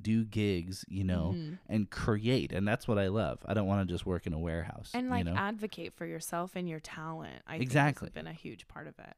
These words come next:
Speaker 1: Yeah. And so, well, a lot of people would say that's not stable work. And it is stable if you can find stable work, you know?
Speaker 2: Yeah.
Speaker 1: But I realized that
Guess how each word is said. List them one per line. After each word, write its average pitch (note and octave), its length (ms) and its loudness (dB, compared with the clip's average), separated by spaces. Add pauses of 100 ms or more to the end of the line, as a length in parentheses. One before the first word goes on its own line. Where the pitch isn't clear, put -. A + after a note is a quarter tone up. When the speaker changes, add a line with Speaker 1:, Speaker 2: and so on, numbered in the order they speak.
(120)
Speaker 1:
Yeah. B2 280 -2 (160)
And G#2+ 160 0
so, G#2 400 4 (840)
well, A2 340 -2
a G#2+ 40 6
lot A2+ 180 8
of G2 60 4
people G2 200 0
would G2+ 140 4
say G2 160 0
that's F2+ 220 0
not E2+ 300 -2
stable F2 360 0
work. - 320 2 (420)
And G2+ 360 4
it B2 100 2
is D3+ 140 6
stable G2+ 320 4
if G#2 100 -2
you F#2+ 120 0
can F2 220 0 (140)
find F#2 360 0
stable F#2+ 280 -2
work, - 280 -2 (200)
you F#2 140 0
know? F2 180 2
Speaker 2:
Yeah. F3+ 200 -4 (200)
Speaker 1:
But A#2+ 360 6 (560)
I B2+ 100 8
realized A#2 520 6
that F#2 200 2